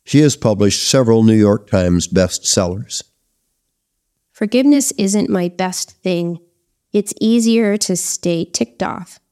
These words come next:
Speaker 2: but I'm tired of being ticked off all the time, tired of feeling hurt by stuff that can never be fixed because it is an indelible part of the past.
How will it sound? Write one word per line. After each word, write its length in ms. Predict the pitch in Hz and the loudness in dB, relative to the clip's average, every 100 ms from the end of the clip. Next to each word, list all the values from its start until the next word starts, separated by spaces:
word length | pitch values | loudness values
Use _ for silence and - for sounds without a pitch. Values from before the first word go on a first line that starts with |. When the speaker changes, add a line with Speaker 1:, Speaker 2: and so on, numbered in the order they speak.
| - | -8
Speaker 2:
but 140 | 196 | -4
I'm 160 | 185 190 | -2 -2
tired 400 | - 220 247 269 | -2 -2 0 0
of 160 | 247 | 0
being 220 | 226 214 208 | 2 2 0
ticked 320 | - 233 262 | -4 -4 -4
off 260 | 269 - | -4 -4
all 140 | 165 165 | -6 -6
the 80 | 165 | -6
time, 340 | - - 180 - _ _ - | -8 -8 -10 -12 _ _ -8
tired 300 | 269 269 269 | -2 0 0
of 80 | 262 | 0
feeling 340 | 226 220 220 | 0 2 2
hurt 380 | 196 190 175 - | 0 -2 -4 -4
by 100 | 180 | -4
stuff 460 | 180 - 175 175 - | -4 -4 -6 -8 -10
that 160 | 180 | -10
can 320 | - 180 185 | -4 -2 0
never 260 | 190 196 226 | 0 -2 -4
be 160 | 220 220 | -2 -4
fixed 500 | - 170 - - - | -4 -8 -8 -8 -6
because 540 | 196 - 254 208 208 - | -8 -6 -4 -2 -4 -4
it 200 | 226 214 | -4 -2
is 200 | 180 175 | -2 -2
an 100 | 165 | -2
indelible 760 | 160 196 - 202 233 233 233 | -2 -4 -4 -2 -2 0 -2
part 380 | - - - - | -4 -6 -6 -6
of 180 | 190 175 | -6 -6
the 80 | 170 | -8
past. 480 | - - - - | -8 -10 -10 -10